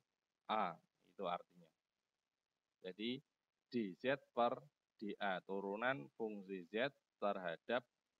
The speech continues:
variabel A. Ya. Ini bentuk turunannya.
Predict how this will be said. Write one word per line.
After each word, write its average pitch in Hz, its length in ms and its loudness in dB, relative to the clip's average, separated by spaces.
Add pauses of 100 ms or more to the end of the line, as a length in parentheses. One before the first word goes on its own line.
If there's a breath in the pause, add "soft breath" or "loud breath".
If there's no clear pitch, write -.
variabel 101 880 2 (240)
A. 92 240 6 (800)
Ya. 87 160 -6 (880)
Ini 110 240 -2
bentuk 110 400 0 (480)
turunannya. 87 560 0